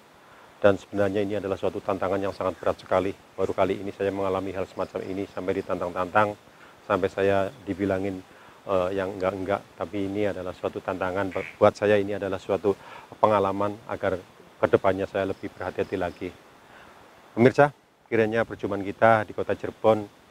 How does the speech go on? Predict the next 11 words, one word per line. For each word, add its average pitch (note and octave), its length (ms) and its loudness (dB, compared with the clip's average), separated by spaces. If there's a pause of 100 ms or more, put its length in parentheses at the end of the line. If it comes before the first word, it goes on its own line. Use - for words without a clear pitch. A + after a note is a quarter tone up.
(1120)
eh, G2 160 -2
dicukupkan G2 480 0
sampai G2+ 360 0
di - 40 -18
sini G#2 160 -6
aja G2 160 -2
dulu. G2+ 240 0 (160)
Apabila G2 400 -6
ada F#2 160 -6
salah F2+ 240 -4
kata, F#2+ 400 2